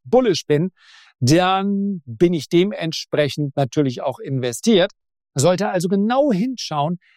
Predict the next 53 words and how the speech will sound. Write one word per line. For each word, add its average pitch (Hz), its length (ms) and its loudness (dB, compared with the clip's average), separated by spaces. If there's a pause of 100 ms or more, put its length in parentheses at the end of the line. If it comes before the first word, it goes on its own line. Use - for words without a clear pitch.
was 202 280 0
widerspricht 156 840 0
meiner 113 280 -4
These 123 380 -6
denn. - 260 -10 (460)
Das 147 160 2
ist 175 220 0
viel 247 260 4
spannender, 196 460 0
als 165 240 -2
zu 156 140 -2
sagen, 143 240 2
"Na 131 100 -4
ja, 117 140 -6
aber 117 240 -6
das 165 360 0
spricht - 480 -2
für 139 160 0
mich 131 300 0
und 113 180 -6
das 147 300 2
und 117 180 -14
das 147 300 0
und 113 160 -8
das 147 240 2
und 123 160 -10
die 139 60 -2
Ergebnisse 143 600 -2
und 131 60 -4
dann 117 120 -10
können 139 160 -8
wir 120 40 -6
das - 80 -10
alles 117 160 -8
feiern" 156 540 0
und 160 160 -6
so 147 100 -4
weiter. 135 360 0 (380)
Nee, 208 260 4 (140)
mach 196 220 2
ich 160 180 -4
nicht. - 260 -20 (400)
Und 131 120 -2
deswegen 208 340 2
habe 190 160 0
ich 160 80 -4
mir 180 180 0
auch 156 60 -6
diese 202 300 0
These 143 380 0
hier 135 160 0
genau 127 320 0
angesehen. 135 680 -4